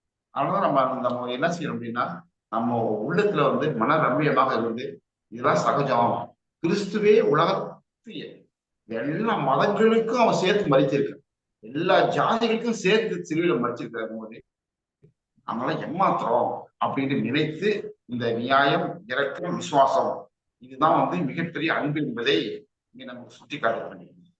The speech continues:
அதனாலதான் ஏசாயா ஐம்பத்தெட்டுல வந்து உண்மையான உபவாசம் என்பது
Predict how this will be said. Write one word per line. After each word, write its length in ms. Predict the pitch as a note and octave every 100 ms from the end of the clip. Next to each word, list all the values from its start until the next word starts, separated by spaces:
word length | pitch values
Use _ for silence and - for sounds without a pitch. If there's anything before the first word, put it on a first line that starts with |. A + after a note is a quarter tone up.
| _
அதனாலதான் 400 | G#2 A#2 A#2+ D3+ - - -
ஏசாயா 300 | - C3 B2+
ஐம்பத்தெட்டுல 500 | A#2 C#3+ C#3+ B2 B2
வந்து 240 | A#2+ B2 D3 D3 - _ _
உண்மையான 400 | A2+ C3+ D3 C#3+ C3
உபவாசம் 400 | C3 C#3 C3 B2
என்பது 280 | A#2+ A2